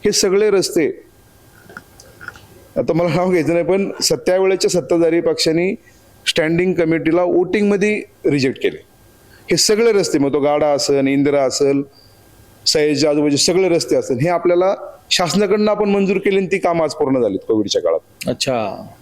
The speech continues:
Speaker 2: बरं, बरं.
Speaker 1: म्हणजे आमची जे, आमच्या भागातली तर आता दत्त मंदिर रोड, दत्त मंदिर रोड मी त्यावेळेसही सांगत होतो, आजही सांगतो, लोक बघायला येणार, ट्रिप काढून येणार.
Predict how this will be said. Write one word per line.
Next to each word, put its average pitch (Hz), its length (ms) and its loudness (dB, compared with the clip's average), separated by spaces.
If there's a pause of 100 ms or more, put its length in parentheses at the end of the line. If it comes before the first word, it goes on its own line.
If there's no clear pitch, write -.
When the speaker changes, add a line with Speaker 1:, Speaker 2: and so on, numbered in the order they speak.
(120)
Speaker 2:
बरं, - 140 -2
बरं. 55 120 -4
Speaker 1:
म्हणजे 202 200 0
आमची 160 440 0
जे, 214 100 2
आमच्या 175 380 0
भागातली 202 400 0
तर 214 360 2 (320)
आता 190 300 0
दत्त 196 120 -2
मंदिर 160 280 2
रोड, 110 220 0
दत्त 143 200 0
मंदिर 180 280 2
रोड 180 140 2
मी 185 100 2
त्यावेळेसही 190 480 2
सांगत 156 300 0
होतो, 151 120 0
आजही 160 240 2
सांगतो, 139 300 -2
लोक 143 260 0
बघायला 135 280 2
येणार, 95 220 -2 (680)
ट्रिप 190 220 -2
काढून 175 220 0
येणार. 101 200 0